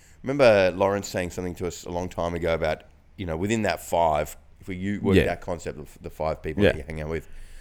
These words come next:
Speaker 1: within that group, you need people that you kind of, that help you up,
Speaker 2: Up, yeah.
Speaker 1: and that you help up.
Speaker 2: Yeah.
Speaker 1: You know, and that will ha-, o-, obviously
Speaker 2: Yeah.
Speaker 1: that will happen in different ways. You know,
Speaker 2: Yeah.
Speaker 1: you know, old mate that you're helping up with maybe some sort of relationship advice
Speaker 2: Yeah.
Speaker 1: stuff. Maybe he's helping you out with some business advice.
Speaker 2: Yeah.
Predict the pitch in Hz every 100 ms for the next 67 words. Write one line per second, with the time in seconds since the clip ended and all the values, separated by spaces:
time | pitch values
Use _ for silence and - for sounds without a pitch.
0 | - - 98 113 95 110 87 92 92 87
1 | 110 98 92 87 98 92 - 92 90 -
2 | 87 - 98 98 104 87 85 78 80 -
3 | 92 85 95 95 110 151 113 87 71 -
4 | - 107 82 73 101 92 104 110 143 131
5 | 107 - - - - 113 117 131 113 110
6 | 95 87 95 95 90 92 92 90 110 87
7 | 80 - 98 110 - - - - - 92
8 | 87 87 85 90 90 90 90 85 92 85
9 | 90 87 - 90 76 85 85 80 82 -
10 | 87 82 78 - 87 78 73 - - -
11 | - - - 180 180 92 92 80 - 78
12 | 71 76 87 113 98 82 85 - - -
13 | 87 85 80 95 95 85 107 107 92 85
14 | 80 85 76 90 90 - 69 65 92 80